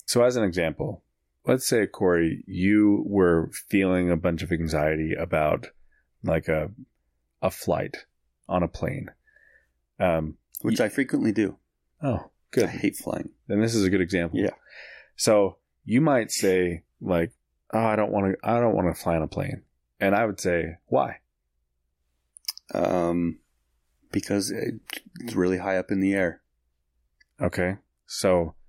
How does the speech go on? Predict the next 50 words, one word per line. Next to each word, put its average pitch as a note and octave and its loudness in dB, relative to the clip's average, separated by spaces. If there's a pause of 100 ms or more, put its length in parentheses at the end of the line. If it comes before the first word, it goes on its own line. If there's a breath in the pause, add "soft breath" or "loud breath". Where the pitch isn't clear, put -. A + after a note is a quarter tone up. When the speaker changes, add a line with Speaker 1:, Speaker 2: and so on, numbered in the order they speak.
(420)
Speaker 1:
uh, F#2 -2
if - -4
you're F2 0
really F#2+ 4
high G2 2
up - -6
in F2+ -2
the F2 -2
air F#2 0
in F#2 -4
a E2+ -4
plane, F2 0 (640)
why E2+ 0
is E2 -2
that E2 0
a D#2 -2
bad D#2 -2
thing? - -6 (560 loud breath)
Speaker 2:
'Cause - -4
it - -2 (580)
could - -4
stop - -2
being E2 0
really E2 0
high F2+ -2
up F2+ -4
in F2+ 0
the F2 2
air E2 2
really F2 0
<laughs> - -8
fast. - -4
Speaker 1:
<laughs> - -12 (1000 loud breath)
So - -4
you're F#2+ 2
worried F#2+ 4
it F2 -6
could - -20
crash? - -4
Speaker 2:
It G#2 -12
could G2 -4
crash, - -6
yeah. - -4 (240)
Speaker 1:
Okay. D#2 -2 (320)
If - -2
it - 0
crashes, E2 -4
what's D#2 -10
gonna E2 -2
happen? D#2 -6